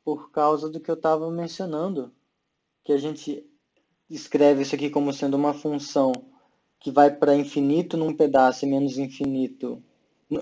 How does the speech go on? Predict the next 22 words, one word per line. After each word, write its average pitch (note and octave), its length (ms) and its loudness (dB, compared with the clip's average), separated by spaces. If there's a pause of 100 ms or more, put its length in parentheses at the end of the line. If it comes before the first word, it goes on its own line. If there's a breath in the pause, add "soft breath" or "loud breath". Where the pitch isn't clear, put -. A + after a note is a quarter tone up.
(260)
mais D#3 260 6
infinito D#3+ 400 -4
numa E3+ 140 0
direção, D#3 360 2
menos E3+ 320 0
infinito D3+ 520 -2
em D3+ 80 0
outra D3+ 240 2
direção. D#3 500 -4 (840)
Só D3+ 120 -2
que D3 140 -12
como A#3 260 6
esse A#3 200 4
limite E3 480 0
aqui C3+ 440 -4 (480)
é D3+ 120 6
diferente D3+ 600 4
de C#3+ 120 -6
zero, C#3+ 500 4 (880)
a C#3+ 140 2
gente D#3 280 -4
pode D#3 380 4